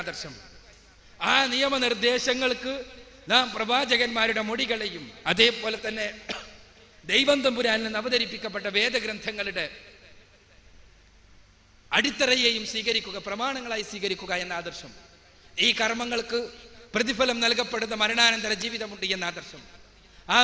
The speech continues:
മരണാനന്തര ജീവിതത്തിലെ പ്രതിഫല വേദിക്ക് വേണ്ടിയാണ്, അവിടെ നിന്ന് ദൈവം തമ്പുരാന്റെ, പടച്ച തമ്പുരാന്റെ അനുഗ്രഹങ്ങൾക്ക് പാത്രമാകുവാൻ വേണ്ടിയാണ് മനുഷ്യർ കർമ്മങ്ങൾ ചെയ്യേണ്ടത് എന്ന ആദർശം. ഈ ആദർശം പ്രവാചകന്മാരെല്ലാം പഠിപ്പിച്ച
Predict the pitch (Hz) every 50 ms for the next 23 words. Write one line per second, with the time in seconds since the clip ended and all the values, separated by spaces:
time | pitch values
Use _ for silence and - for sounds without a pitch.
0 | 233 220 220 226 233 233 233 226 226 214 214 214 208 180 226 226 233 220 - 226
1 | 214 214 208 226 220 208 233 202 226 208 214 196 220 226 226 233 226 220 226 214
2 | 226 220 202 214 214 214 202 202 190 165 - - - - - 202 - - - -
3 | - - - - - - - 175 226 254 285 294 285 269 269 254 262 220 226 240
4 | 262 262 294 285 262 269 226 254 247 247 233 233 226 226 190 226 240 262 214 285
5 | 277 277 247 233 240 226 226 226 226 214 226 269 277 214 247 240 220 - 233 220
6 | - 220 185 220 220 226 - 262 254 233 226 214 202 214 214 196 196 185 185 180
7 | 180 196 190 180 170 170 147 123 - - - - - - - - - - - -
8 | - 156 175 220 240 - 202 226 208 190 - 202 196 208 214 226 233 226 214 208
9 | 196 208 208 196 196 196 180 185 170 180 175 170 165 160 160 156 147 - - -
10 | 123 - - - - - - - - - - - - 160 220 233 214 208 220 214
11 | 233 208 - - 220 214 214 214 240 - - - - - - - 214 - - -
12 | 143 156 170 175 190 185 180 175 175 170 170 165 160 156 151 156 151 147 151 143
13 | 139 - 151 131